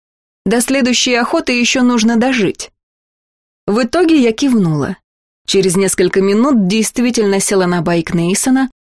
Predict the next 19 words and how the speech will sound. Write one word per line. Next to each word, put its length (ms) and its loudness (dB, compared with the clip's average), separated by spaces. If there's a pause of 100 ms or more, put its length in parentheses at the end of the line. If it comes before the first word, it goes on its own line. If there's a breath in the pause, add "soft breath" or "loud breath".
(160)
обняла 420 2
командира 500 2
группы 400 0
за 160 -2
талию 520 0 (240 loud breath)
и 120 0
постаралась 640 0
выбросить 500 0
из 140 0
головы 400 0
все 240 -2
лишнее. 600 -2 (1160)
«Лерайн, 480 0
ты 120 -2
в 120 -8
порядке?» 600 -2 (640)
повернувшись, 720 0
спросил 560 -2
Нейс. 480 -4